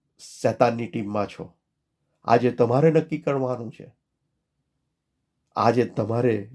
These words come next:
નિર્ણય લેવાનો છે. ઓ પવિત્ર, પવિત્ર અમારા જીવતા અને જાગતા પ્રભુ બાપ, ફરીથી એકવાર તમારા વચનોને માટે તમારો પુષ્કળ આભાર માનીએ છીએ પ્રભુ બાપ. પ્રભુ બાપ,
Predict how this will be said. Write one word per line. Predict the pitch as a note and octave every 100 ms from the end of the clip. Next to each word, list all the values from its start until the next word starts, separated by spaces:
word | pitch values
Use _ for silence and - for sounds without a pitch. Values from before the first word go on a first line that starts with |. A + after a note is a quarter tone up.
| A2+
નિર્ણય | A#2 A2+ A2 G2+ _ -
લેવાનો | A2 G#2+ G#2 F#2 F#2+
છે. | - E3+ _ _ _ _ _ _
ઓ | C3+ B2+
પવિત્ર, | B2+ A#2 B2 A2+
પવિત્ર | A2+ A2 A#2
અમારા | A2 A2
જીવતા | A2 A#2 C3+ C#3
અને | C3
જાગતા | B2+ - A#2+
પ્રભુ | A2+ G#2
બાપ, | F#2 - _ _ _ _ _ _
ફરીથી | A#2 A#2 A#2+
એકવાર | B2 C3+ D3 C#3+
તમારા | C#3 C3 B2+
વચનોને | B2+ C#3 C3+ C3
માટે | C3 C3 C3+
તમારો | F3 E3+ B2+
પુષ્કળ | C3 B2 -
આભાર | B2+ B2+ B2 B2
માનીએ | B2 A#2
છીએ | - -
પ્રભુ | - -
બાપ. | - _ _ _ _ _ _ _ _ _ _
પ્રભુ | C3+ C3
બાપ, | C3